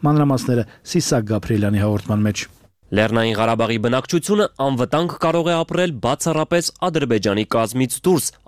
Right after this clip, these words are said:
Speaker 2: Այս մասին համաարաբական հեղինակավոր Ալ Մայադին հեռուստաալիքին տված հարցազրույցում հայտարարել է Հայաստանի նախագահ Սերժ Սարգսյանը, ընդգծելով. «Որպես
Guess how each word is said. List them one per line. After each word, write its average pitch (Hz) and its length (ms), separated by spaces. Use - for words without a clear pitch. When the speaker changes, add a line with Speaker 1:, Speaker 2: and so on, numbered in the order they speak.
Speaker 2:
Այս 107 160
մասին 123 360
համաարաբական 101 680
հեղինակավոր 110 720
Ալ 104 220
Մայադին 107 420
հեռուստաալիքին 101 720
տված 101 240
հարցազրույցում 165 640
հայտարարել 165 560
է 170 40
Հայաստանի 110 400
նախագահ 120 400
Սերժ 98 300
Սարգսյանը, 180 560
ընդգծելով. 113 560
«Որպես 110 280